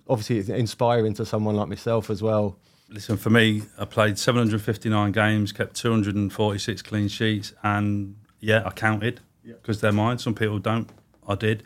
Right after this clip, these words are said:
Speaker 1: Yeah, I'm,
Speaker 2: And
Speaker 1: I'm,
Speaker 2: I
Speaker 1: I'm
Speaker 2: just,
Speaker 1: exactly the same with clean sheets.
Speaker 2: I just
Speaker 1: I know
Speaker 2: wanted to be
Speaker 1: everyone.
Speaker 2: consistent, reliable, dependable.
Speaker 1: Yeah.
Speaker 2: And now I'm coaching to see what you have to do to get in someone's starting eleven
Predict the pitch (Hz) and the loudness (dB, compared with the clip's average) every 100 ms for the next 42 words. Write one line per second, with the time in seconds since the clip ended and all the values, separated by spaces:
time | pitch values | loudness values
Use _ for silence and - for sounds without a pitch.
0 | - 123 127 143 147 147 139 127 127 131 | -2 0 6 8 8 8 8 8 6 4
1 | 117 135 135 120 123 117 135 127 123 127 | 6 8 8 8 6 8 8 8 8 10
2 | 123 127 123 120 120 101 101 113 - 127 | 10 10 10 10 8 6 0 0 2 0
3 | - 117 104 104 107 104 95 104 101 101 | 2 -2 0 0 2 2 2 -2 -2 -4
4 | - 101 98 101 - - 113 - 101 120 | -2 -2 -2 -8 -14 -6 -4 -2 2 4
5 | 131 110 - 123 113 - 98 101 - _ | 4 0 0 0 0 -4 -6 -6 -10 _
6 | _ _ - 98 - 131 131 127 - _ | _ _ -8 -4 0 2 2 0 -4 _
7 | _ _ _ _ 117 117 135 127 120 - | _ _ _ _ -2 2 2 4 0 0
8 | 110 120 110 110 92 120 113 104 120 113 | 0 2 2 0 0 0 0 0 0 0
9 | 110 - 110 107 104 113 104 95 98 | 0 0 0 0 0 0 0 -2 -4